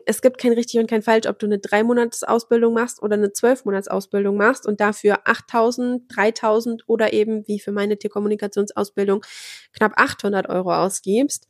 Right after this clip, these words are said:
Es gibt kein richtig und kein falsch, sondern was ist dein Bedürfnis? Wie lange möchtest du begleitet werden von mir oder einer anderen Lehrerin? Und mein Tierkommunikationskurs ist so aufgebaut, in fünf intensiven Wochen,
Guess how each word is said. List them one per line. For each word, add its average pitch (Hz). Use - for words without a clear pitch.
Es 220
gibt 277
kein 240
richtig 247
und 208
kein 208
falsch, 226
sondern 202
was 233
ist -
dein 233
Bedürfnis? 226
Wie 247
lange 233
möchtest -
du 214
begleitet 220
werden 180
von 202
mir 233
oder 214
einer 208
anderen 208
Lehrerin? 214
Und 196
mein 247
Tierkommunikationskurs 226
ist 190
so 214
aufgebaut, 202
in 185
fünf 247
intensiven 214
Wochen, 196